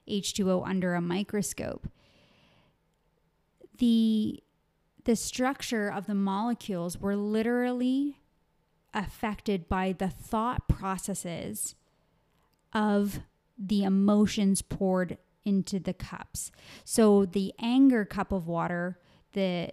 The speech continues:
the molecules were fractured and frayed and were jagged and in multiple directions.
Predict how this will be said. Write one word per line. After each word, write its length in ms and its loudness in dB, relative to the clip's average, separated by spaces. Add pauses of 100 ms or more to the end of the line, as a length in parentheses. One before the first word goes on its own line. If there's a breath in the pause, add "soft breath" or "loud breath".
the 120 -6
molecules 760 0
were 120 -6
fractured 920 -2
and 220 0
frayed 800 -2
and 500 -4
were 280 -4
jagged 680 -2
and 300 -2
in 180 0
multiple 580 2
directions. 880 -6